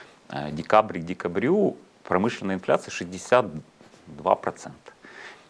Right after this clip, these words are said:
То есть вот это вот то, что десять потребительская, у нас шестьдесят два процента, э,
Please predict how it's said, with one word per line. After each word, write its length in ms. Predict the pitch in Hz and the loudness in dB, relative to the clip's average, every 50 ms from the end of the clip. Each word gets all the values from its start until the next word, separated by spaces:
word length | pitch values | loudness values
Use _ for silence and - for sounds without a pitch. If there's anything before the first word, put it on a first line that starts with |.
| _ _ _ _ _ - - | _ _ _ _ _ -10 -2
То 80 | - | -2
есть 120 | 76 - - | -2 -2 -4
вот 100 | - - - | -12 -12 -6
это 100 | - - | -6 -6
вот 120 | 78 - - | -6 0 0
то, 80 | 104 | 0
что 140 | 98 - 98 | 0 0 -4
десять 380 | 85 87 101 98 - 110 - - | 0 2 2 2 2 0 -6 -4
потребительская, 760 | - - - 87 90 113 262 254 220 - - - - 78 - | -4 -2 -2 -2 -2 -2 2 2 2 0 0 -2 -4 -2 0
у 40 | |
нас 380 | 85 101 - - - - - - | 0 -2 -2 -2 -8 -12 -12 -12
шестьдесят 400 | - - - 92 - - 95 90 | -12 -6 -6 -6 0 0 0 0
два 160 | 71 - 117 120 | 6 6 6 6
процента, 920 | - - - - - 123 131 127 - - 101 98 98 90 85 85 - - | 6 2 -8 -2 0 0 0 0 0 2 4 4 4 4 4 2 0 0
э, 600 | - - - - 80 80 80 80 80 80 80 80 | -4 -6 -4 -4 -4 -4 -4 -4 -4 -4 -6 -8